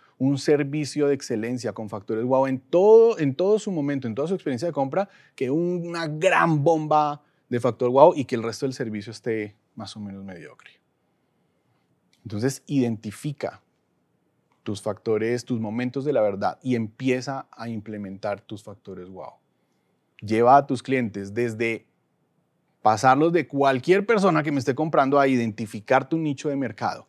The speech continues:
a traer los prospectos adecuados, a hacer que te compren, vencer esa resistencia inicial, volverlos clientes, llevarlos a, a que empiecen a tener una membresía, una relación contigo, a llevarlos a que ellos te recomienden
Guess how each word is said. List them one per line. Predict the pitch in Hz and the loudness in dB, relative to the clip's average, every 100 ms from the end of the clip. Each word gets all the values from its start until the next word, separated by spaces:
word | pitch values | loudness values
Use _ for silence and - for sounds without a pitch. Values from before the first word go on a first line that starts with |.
| _ | _
a | 123 127 | -2 2
traer | 123 117 123 | 2 4 2
los | 165 | 0
prospectos | - 170 - 131 123 143 | -2 -4 -4 -8 -6 -4
adecuados, | 147 135 - 104 78 - _ - | -2 -2 0 -4 -4 -16 _ -4
a | 110 | -2
hacer | 110 - 143 139 | 0 2 2 2
que | 180 | -6
te | - 135 | -6 -10
compren, | - 143 160 123 110 | 0 2 4 2 -2
vencer | 101 104 104 143 | -6 -6 -2 -2
esa | 156 170 | -2 -4
resistencia | 170 127 - 107 - 120 117 | -2 -4 -6 -10 -8 -8 -4
inicial, | 151 143 - 131 127 95 _ - _ | -4 -4 -2 0 0 -2 _ -20 _
volverlos | 101 101 113 131 143 | -8 -4 -4 -4 -6
clientes, | - 143 143 131 101 - - _ _ - | -8 -4 -2 -2 -6 -14 -20 _ _ -6
llevarlos | 104 117 135 143 | 0 2 2 -2
a, | 139 - | -6 -4
a | 113 107 | -4 -2
que | 117 | -4
empiecen | 107 120 117 147 | -4 -6 -2 -2
a | 143 120 | 0 -2
tener | 120 113 | -4 -4
una | 127 | -4
membresía, | 147 143 117 101 143 | -2 0 -2 -2 -4
una | 135 | -2
relación | 135 165 113 - 139 165 160 | 0 -2 -2 -4 2 2 2
contigo, | 151 139 127 131 101 - _ _ _ _ _ _ | 0 -4 -4 -6 -6 -10 _ _ _ _ _ _
a | - | -12
llevarlos | 101 113 135 156 | -6 -2 -2 -4
a | 156 | -6
que | 135 120 110 | -4 -4 -4
ellos | 127 139 | -6 -4
te | 156 | -4
recomienden | 139 127 113 120 127 135 156 | -4 -6 -8 -6 -4 -2 -4